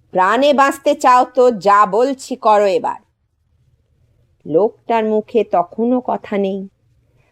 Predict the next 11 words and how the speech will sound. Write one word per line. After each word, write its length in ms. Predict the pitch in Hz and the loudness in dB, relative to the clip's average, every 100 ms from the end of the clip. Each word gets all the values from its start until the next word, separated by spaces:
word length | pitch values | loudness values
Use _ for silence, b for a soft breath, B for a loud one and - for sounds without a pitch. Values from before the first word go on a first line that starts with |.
| _ - | _ -4
তাকিয়ে 460 | 160 170 - 208 | -4 -4 -2 -2
রয়েছে 340 | 185 185 180 180 - | 0 -2 -4 -8 -4
ফ্যাল 200 | 160 165 | -2 -2
ফ্যাল 760 | 165 170 170 170 160 160 151 | -4 -4 -2 -2 -4 -6 -8
করে। 360 | 151 131 - 131 _ _ _ _ _ _ _ _ _ _ _ _ _ _ _ _ _ _ _ _ 202 | -10 -14 -14 -18 _ _ _ _ _ _ _ _ _ _ _ _ _ _ _ _ _ _ _ _ -14
গোবুচন্দ্র 920 | 175 226 285 294 403 440 453 453 453 | -2 4 4 4 2 2 2 2 4
বললেন, 560 | 427 403 339 208 220 294 _ _ _ _ _ _ _ 165 | 4 4 4 2 -2 -12 _ _ _ _ _ _ _ 0
"রসগোল্লা 960 | 190 233 - 262 269 294 285 277 269 | 2 2 2 2 2 2 2 2 2
পান্তুয়া 1000 | 269 208 220 269 - 311 294 294 269 226 | 2 0 0 -4 -2 2 4 4 4 4
বানাতে 400 | 180 175 220 269 | 0 -2 -4 0
পারো?" 400 | 440 554 285 | 0 2 0